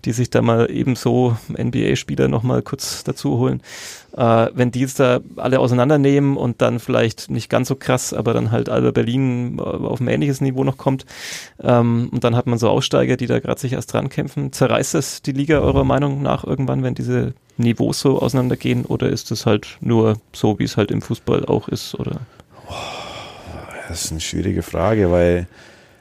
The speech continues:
Speaker 2: ich meine, natürlich muss man auch sehen, dass Bamberg, äh, Bamberg, äh, München hat schon einen positiven Effekt auf die Liga, glaub ich, auch hatte, was jetzt Zuschauerzahlen angeht, Präsenz jetzt in Europa und alles,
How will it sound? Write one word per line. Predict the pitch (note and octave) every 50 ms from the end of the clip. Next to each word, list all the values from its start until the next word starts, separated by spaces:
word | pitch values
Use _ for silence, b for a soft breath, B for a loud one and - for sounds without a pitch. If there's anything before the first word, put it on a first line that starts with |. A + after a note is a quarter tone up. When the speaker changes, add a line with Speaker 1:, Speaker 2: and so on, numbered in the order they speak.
| B B B
Speaker 2:
ich | E2 F2
meine, | F#2 F#2+ G2+ G#2
natürlich | G#2 G2 F#2+ - - A2 A2 G#2+
muss | G#2+ G#2+ G2
man | G#2 F#2+
auch | F#2+
sehen, | F2 G2 G2
dass | F#2+ F#2+ F#2 -
Bamberg, | _ F2 F#2 G2 G2 F#2+ F#2 F#2+ F#2+ F#2 - F#2 F2 D#2+
äh, |
Bamberg, | D#2 - D#2 D#2+ D#2+ E2 D#2+ D#2+ D#2+ - _ -
äh, | - E2 D2+ D2+
München | E2+ E2+ E2 F#2 G2+ G2+ - - F#2+ F#2+ G2+ G#2+ G#2+ - _ _ b b b b b b b b - - - - - - - - - - - F2 -
hat | - F#2 F#2 E2+
schon | - G#2+ G#2
einen | G#2 G2
positiven | - A2 A2 G#2+ G#2 G2+ - G#2 G2 F#2 G2
Effekt | F2+ - - G#2+ G#2 -
auf | F2+ - -
die | - E2+ E2
Liga, | E2 - -
glaub | F2+ F#2 F2+ F2+ F2+
ich, | F2+
auch | F2 E2+ F2
hatte, | F2+ - - E2
was | E2+ E2 E2
jetzt | - D#2+ - -
Zuschauerzahlen | - G2 - F#2+ F2 F2+ - - F2+ E2+ E2+ F2
angeht, | F2 F2 E2+ E2+ E2+ E2 -
Präsenz | - - E2 - - E2+ F2 F2 E2+
jetzt | F2 - -
in | E2 D#2+
Europa | E2 F2 F2+ F2+ - G#2 F#2
und | F2
alles, | E2 F2 F2 F#2 F2 -